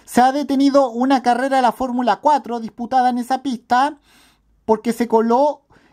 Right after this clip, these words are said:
en, en plena carrera un, eh, autobús escolar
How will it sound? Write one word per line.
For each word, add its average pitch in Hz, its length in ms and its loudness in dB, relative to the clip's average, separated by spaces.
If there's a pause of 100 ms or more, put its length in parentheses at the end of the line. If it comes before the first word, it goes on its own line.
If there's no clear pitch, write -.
(100)
en, 202 360 0 (200)
en 190 200 0
plena 262 320 2
carrera 269 560 2
un, 269 500 -2
eh, 202 520 4
autobús 226 560 0
escolar 247 680 0